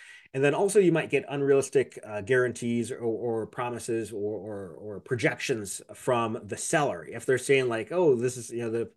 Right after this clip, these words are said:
deal is gonna perform this well for you." Well, okay, maybe it will, but you need to kind of verify. You need to look through all the information. And the same with, uh, a broker's. You know, it, when a broker prepares the operating memorandum or, like, a, a kind of, like, a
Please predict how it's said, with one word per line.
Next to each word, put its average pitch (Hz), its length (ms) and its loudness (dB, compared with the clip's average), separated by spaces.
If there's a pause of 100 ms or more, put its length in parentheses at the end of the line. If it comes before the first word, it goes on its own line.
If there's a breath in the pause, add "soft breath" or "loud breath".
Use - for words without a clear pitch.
(100)
deal 123 460 0
is 104 80 -6
gonna 123 160 2
perform 120 400 2
this 123 180 2
well 123 220 6
for 113 240 0
you." 117 120 -2 (280 soft breath)
Well, 170 360 8
okay, 135 220 2
maybe 160 340 4
it 98 100 -2
will, 90 280 -12 (320 soft breath)
but - 280 4 (100)
you 135 160 -2
need 131 220 0
to 120 500 0 (300)
kind 131 160 0
of 104 80 -6
verify. 104 460 0
You 95 100 -6
need 110 140 -4
to 107 60 -2
look 120 160 -4
through 110 160 -4
all 101 120 -4
the 95 80 -4
information. 80 600 -12 (320 loud breath)
And 175 80 0
the 190 60 6
same 202 220 4
with, 190 180 2
uh, 143 380 -2
a - 80 -4
broker's. 170 600 6
You 135 140 -4
know, 135 160 2
it, 135 140 0
when 135 140 -4
a 135 60 -6
broker 170 360 2
prepares 143 500 2
the 117 180 -2
operating 120 520 0
memorandum 92 520 -8
or, 123 200 -2
like, 113 180 -4
a, 101 220 -4 (100)
a 104 140 -16
kind 117 240 0
of, 107 80 -4
like, 107 180 -2
a 95 200 -6